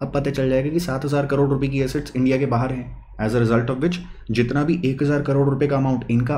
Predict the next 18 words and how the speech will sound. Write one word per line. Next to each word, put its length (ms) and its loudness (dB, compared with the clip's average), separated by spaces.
अनपेड 360 0
इंडिया 340 0
में 120 -2
था, 140 -2
वो 240 2
भी 120 0
अब 80 0
रिकवर 280 0
करने 260 2
के 80 -2
लिए 100 2
प्रोसीडिंग्स 500 -2
को 120 0
इनिशिएट 340 2
करा 200 0
जा 120 -2
सकता 280 -10
है। 120 -14